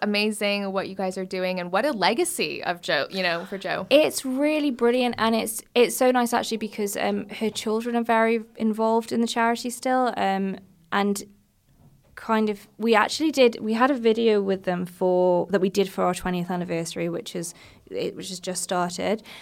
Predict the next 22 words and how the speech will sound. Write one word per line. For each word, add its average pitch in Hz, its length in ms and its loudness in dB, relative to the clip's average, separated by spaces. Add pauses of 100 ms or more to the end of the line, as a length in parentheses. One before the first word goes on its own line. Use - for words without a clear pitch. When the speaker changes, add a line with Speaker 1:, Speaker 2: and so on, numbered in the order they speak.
(240)
Speaker 2:
um, 196 560 2
but 190 240 2
they 214 220 4
were 208 120 2
just 202 260 -6
saying, 185 600 -4 (840)
seeing 214 960 2 (420)
people 175 760 -4 (580)
being 185 280 0
so 202 400 0
grateful - 1040 -6 (680)
to, 180 280 0 (100)
to - 140 -12
have 190 400 -2
these 185 220 -4
different 170 580 -8 (180)
services, 180 720 -4
have 180 380 -2
the 175 120 -4
right 170 260 -2
support - 680 -4 (340)
when 175 500 -2